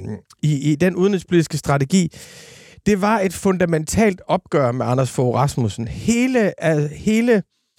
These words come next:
det, der formede nullernes aktivistiske udenrigspolitik, koblingen mellem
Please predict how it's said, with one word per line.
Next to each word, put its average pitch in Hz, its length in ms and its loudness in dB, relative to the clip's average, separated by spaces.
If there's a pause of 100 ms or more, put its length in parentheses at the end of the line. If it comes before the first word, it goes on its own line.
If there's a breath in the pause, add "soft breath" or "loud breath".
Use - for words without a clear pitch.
(220 loud breath)
det, 202 100 2
der 180 100 2
formede 190 600 0
nullernes 160 540 0
aktivistiske 160 920 -2
udenrigspolitik, 165 760 -2 (260)
koblingen 160 600 0
mellem 165 340 0